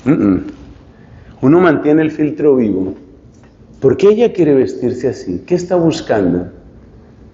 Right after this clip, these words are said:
¿Quién está influyendo en ella para que pretenda vestirse así? Eso es mantener el filtro vivo.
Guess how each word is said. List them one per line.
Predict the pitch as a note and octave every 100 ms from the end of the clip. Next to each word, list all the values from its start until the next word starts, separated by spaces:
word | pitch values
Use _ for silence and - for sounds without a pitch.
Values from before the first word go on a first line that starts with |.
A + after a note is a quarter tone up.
| - - - - - -
¿Quién | - G#3+ B3+
está | A3+ -
influyendo | G3+ F#3+ F3+ E3+ D#3+ E3 D#3
en | D3
ella | C#3+ B2+ B2 B2
para | A#2 G#2
que | G#2
pretenda | A2+ G2+ B2 B2+ C3
vestirse | A2 - G#2+ F2+ -
así? | - - E2 - - - - - - - - - - -
Eso | E3+ F#3 F#3+
es | D3+
mantener | D#3 C#3 B2 A#2+ A#2+
el | A#2
filtro | A#2 G#2+ A2 G#2+
vivo. | G2 F2 F2+